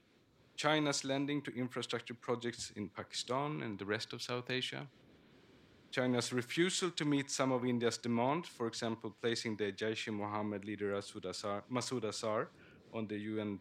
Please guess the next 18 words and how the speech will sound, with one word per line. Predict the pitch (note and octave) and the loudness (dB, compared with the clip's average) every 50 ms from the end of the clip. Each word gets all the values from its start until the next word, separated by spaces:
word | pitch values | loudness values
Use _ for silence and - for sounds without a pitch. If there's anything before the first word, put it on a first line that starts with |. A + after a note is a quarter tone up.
| - | -6
terrorist | - A#2 A2 G#2 G2+ G2+ G2+ - - - | -6 -4 -2 0 0 -2 -2 -4 -6 -6
sanction | - A2+ G2 G2 - - G#2+ G#2+ | -6 -6 -6 -6 -6 -6 -6 -4
list, | A2+ C3+ D3+ - - - - - - - - - - _ | -4 -4 -4 -4 -8 -10 -16 -18 -20 -20 -20 -20 -12 _
and | G#2 G#2+ F#2+ | 0 0 2
so | - - F2+ F#2 | 2 2 0 -2
forth. | - - - E2 C#2+ - - - - - - - - - - - - - - - - - - - - - - - - - - - - - - - - - - - - - - - - - | -2 -6 -6 -6 -6 -8 -10 -16 -20 -20 -20 -20 -20 -20 -20 -20 -20 -20 -20 -20 -20 -20 -20 -20 -20 -20 -20 -20 -20 -20 -20 -20 -20 -20 -20 -20 -20 -20 -20 -20 -20 -20 -20 -20 2 4
But | D3 D#3+ - | 4 6 8
China | - - G3+ G#3+ A3+ A3 A3 | 8 10 10 10 10 8 8
is | G#3 F#3+ F3 - | 6 6 6 4
at | E3 C3+ - | 2 2 2
the | - B2+ | 2 2
same | - - E3+ E3+ E3 D3+ | 4 6 6 6 4 2
time | - C3+ B2+ A#2 A2+ A2+ A2+ | 4 4 6 6 6 4 4
India's | A#2 B2 A#2+ A#2+ A#2 - - | 4 4 4 4 2 2 0
most | B2 A#2+ A#2 A#2+ - | 0 0 0 -2 -6
important | A2+ G#2 - G2+ G2 G2 - G2+ F#2+ - | -8 -6 -4 -6 -6 -4 -4 -8 -8 -4
trading | - G2 E2 E2 D2 D#2+ D#2+ | -4 -4 -4 -4 -6 -10 -12
partner. | - D#2 D#2 - _ - D#2+ D#2+ | -10 -12 -14 -14 _ -14 -14 -14